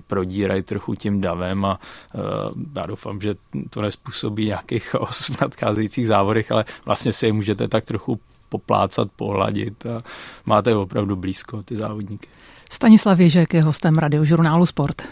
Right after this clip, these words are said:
Speaker 2: Stando, ty jsi víc než vlastně rok, nebo zhruba přesně rok, eh, předsedou Svazu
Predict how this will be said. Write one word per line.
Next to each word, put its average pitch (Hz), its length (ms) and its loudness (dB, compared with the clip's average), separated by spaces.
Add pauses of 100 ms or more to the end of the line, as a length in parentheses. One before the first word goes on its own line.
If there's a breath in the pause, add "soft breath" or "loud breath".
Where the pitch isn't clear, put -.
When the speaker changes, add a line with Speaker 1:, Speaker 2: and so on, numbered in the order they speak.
Speaker 2:
Stando, 247 360 8 (540 loud breath)
ty 190 120 6
jsi 240 480 10
víc 214 480 8
než 220 580 6
vlastně 196 340 4
rok, 180 220 2
nebo 165 200 0
zhruba 165 240 0
přesně 180 560 -2
rok, 170 340 -2
eh, 180 520 0
předsedou 180 680 0
Svazu 185 960 2